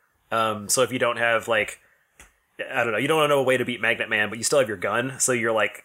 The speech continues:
skill can actually defeat him. With Gil, I feel like even on normal, he's kind of a B, and he's just straight up broken in my mind in that game. Oh my God, it's so frustrating.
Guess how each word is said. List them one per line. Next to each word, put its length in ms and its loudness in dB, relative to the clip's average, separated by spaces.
skill 640 0
can 140 -4
actually 260 -2
defeat 300 -10
him. 240 -12
With 420 0
Gil, 600 2
I 140 2
feel 300 2
like 360 2
even 280 0
on 180 2
normal, 680 0
he's 240 -4
kind 240 -2
of 100 2
a 60 2
B, 480 -6
and 420 2
he's 340 -2
just 240 2
straight 320 2
up 180 2
broken 360 0
in 100 -2
my 140 0
mind 320 0
in 100 -8
that 220 0
game. 380 0
Oh 200 -2
my 100 -4
God, 220 0
it's 100 -2
so 140 2
frustrating. 500 -2